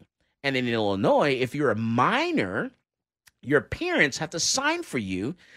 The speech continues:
to get a firearms card in order to purchase a firearm or ammunition. So his father signs for him after he threatens the entire family,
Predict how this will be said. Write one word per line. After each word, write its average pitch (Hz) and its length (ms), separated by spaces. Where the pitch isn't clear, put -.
to 143 120
get 143 140
a 147 120
firearms 226 680
card 101 320
in 117 120
order 127 180
to 143 120
purchase - 560
a 214 40
firearm 277 760
or 170 220
ammunition. 208 720
So 226 220
his 240 180
father 254 480
signs 285 480
for 147 140
him 139 280
after 330 480
he 285 260
threatens 233 480
the 240 100
entire 170 460
family, 165 580